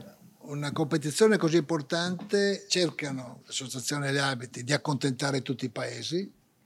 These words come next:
Ci sono quelli che capiscono di più, quelli che vedono il movimento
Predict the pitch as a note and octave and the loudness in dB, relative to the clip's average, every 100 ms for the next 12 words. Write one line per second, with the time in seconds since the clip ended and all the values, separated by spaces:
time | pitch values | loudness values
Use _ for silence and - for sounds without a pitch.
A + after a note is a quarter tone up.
0 | _ - C#3 A#2+ - D3 C#3+ C3+ - C3 | _ -10 -8 -6 -4 -2 -2 -4 -8 -8
1 | C3+ A#2+ C#3+ - C#3+ C#3 D3+ E3 C3+ C#3 | -8 -4 -4 -2 -4 -4 -2 -2 -2 -6
2 | C3+ C3 C#3 C3 C3+ C#3 C3+ C3 C3 A#2+ | -8 -6 -6 -6 -6 -4 -4 -4 -6 -10
3 | A#2 _ _ _ _ _ _ - C3+ C#3 | -16 _ _ _ _ _ _ -6 -2 0
4 | C#3+ C#3+ D3+ C#3+ - D3 C#3+ C3 | 2 2 2 0 0 -2 0 -4